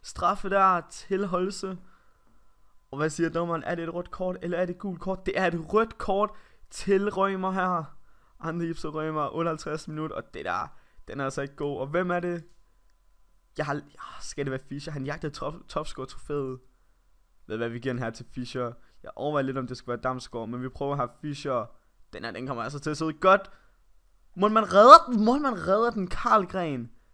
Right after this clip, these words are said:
Fremragende redning der fra Randers målmanden. Og måske skulle vi bare give den til Damsgaard. Men det er for sent nu, og det der, det var altså bare ærgerligt.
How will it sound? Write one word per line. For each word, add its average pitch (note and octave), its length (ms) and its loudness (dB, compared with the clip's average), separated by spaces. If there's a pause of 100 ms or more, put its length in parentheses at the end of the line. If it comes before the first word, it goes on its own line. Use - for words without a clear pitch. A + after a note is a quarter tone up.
(300)
Fremragende F3+ 760 2
redning E3 360 0
der D#3 200 4
fra D3+ 240 0
Randers D#3+ 360 -2
målmanden. C#3+ 500 -6 (380)
Og C#3+ 100 -8
måske D3+ 300 -2
skulle F3+ 280 -6
vi F#3+ 80 -6
bare D#3+ 220 -4
give D#3+ 140 -4
den D#3+ 80 -8
til D3+ 180 -12
Damsgaard. C#3+ 680 -8 (640)
Men D3 320 -8
det D3+ 100 -6
er D#3 80 0
for D#3 160 -10
sent D#3 300 -10
nu, D3+ 200 -6
og C#3 160 -10
det B2+ 100 -10
der, G2 80 -6
det G2+ 160 -12
var A2+ 80 -6
altså C3+ 200 -10
bare A2+ 260 -8
ærgerligt. C3 300 -8